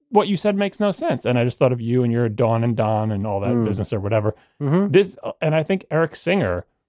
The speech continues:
Speaker 1: assumes a baseline that probably has more different vowel sounds than most viewers.
Speaker 2: Hmm.
Speaker 1: And of course, the words are on the screen too. You can see B I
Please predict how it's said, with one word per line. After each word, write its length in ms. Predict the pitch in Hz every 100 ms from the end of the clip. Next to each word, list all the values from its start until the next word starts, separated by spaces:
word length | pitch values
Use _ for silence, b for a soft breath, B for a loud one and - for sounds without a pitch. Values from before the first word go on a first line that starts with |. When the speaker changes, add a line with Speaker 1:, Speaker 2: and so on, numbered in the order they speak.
| _ _ _ _ _ _ _ -
Speaker 1:
assumes 680 | 156 - 160 175 170 156 131
a 180 | 127 120
baseline 680 | 120 156 - 117 104 104 107
that 240 | 104 104 _ _ _ _ _ _ _ _ _ _ _ _ _ _ _ -
probably 400 | - 185 175 143
has 220 | 135 127
more 380 | 110 120 131 131
different 360 | 117 123 120 110
vowel 240 | 104 107
sounds 460 | - 101 87 85 -
than 320 | 85 80 80 _ _ _ _ _ _ _ _
most 260 | 123 123 -
viewers. 560 | 101 113 120 311 269 107
Speaker 2:
Hmm. 100 | 120
Speaker 1:
And 180 | 117
of 80 | 123
course, 140 | - 185
the 100 | 165
words 300 | 180 208 165
are 60 |
on 80 | 120
the 40 | 107
screen 280 | - 104
too. 100 | 90
You 100 | 104
can 100 | 90
see 140 | - 104
B 240 | 92 92
I 360 | 78 92 113